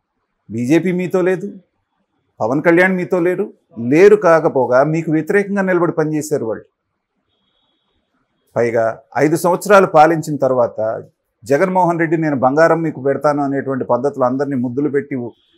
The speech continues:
ఇది చేసినప్పుడు ఖచ్చితంగా ప్రభుత్వ వ్యతిరేకత అనేటువంటిది మూడు నాలుగు పర్సెంట్ ఉంటుంది.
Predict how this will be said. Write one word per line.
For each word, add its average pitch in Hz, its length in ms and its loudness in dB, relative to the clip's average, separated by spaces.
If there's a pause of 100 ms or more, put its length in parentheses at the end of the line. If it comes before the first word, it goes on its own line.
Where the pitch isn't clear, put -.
ఇది 120 160 -2
చేసినప్పుడు 147 600 -4 (500)
ఖచ్చితంగా 196 480 0
ప్రభుత్వ 160 400 -2
వ్యతిరేకత 170 480 -4
అనేటువంటిది 165 440 -6
మూడు 160 200 -4
నాలుగు 151 200 0
పర్సెంట్ 156 360 -8
ఉంటుంది. 110 320 -12